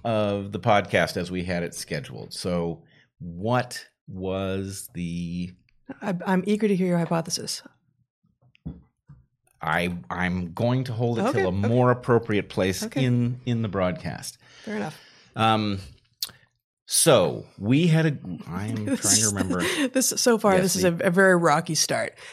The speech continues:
Speaker 2: Welcome to episode sixty, everyone. Here we are. We're gonna talk a little bit about those weird interstitial spaces <laughs> between moments that are important and that mark transitions. Hey, there's a screen. Thank you,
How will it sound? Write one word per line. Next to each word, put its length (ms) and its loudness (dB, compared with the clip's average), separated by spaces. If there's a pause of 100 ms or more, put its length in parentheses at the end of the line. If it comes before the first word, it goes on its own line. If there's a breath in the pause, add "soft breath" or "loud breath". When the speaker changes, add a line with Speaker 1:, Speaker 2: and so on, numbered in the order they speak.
(140 loud breath)
Speaker 2:
Welcome 360 6
to 80 6
episode 400 4
sixty, 380 4
everyone. 420 4
Here 320 4
we 140 8
are. 420 4 (480 loud breath)
We're 120 6
gonna 120 8
talk 240 4
a 60 2
little 240 4
bit 160 6
about 300 4
those 180 4
weird 600 8
interstitial 640 4
spaces 720 6
<laughs> 0 -
between 880 4
moments 600 6
that 220 6
are 120 4
important 760 2
and 280 2
that 120 0
mark 640 2 (260 loud breath)
transitions. 600 2
Hey, 380 2
there's 260 6
a 60 -2
screen. 520 -6
Thank 180 2
you, 20 6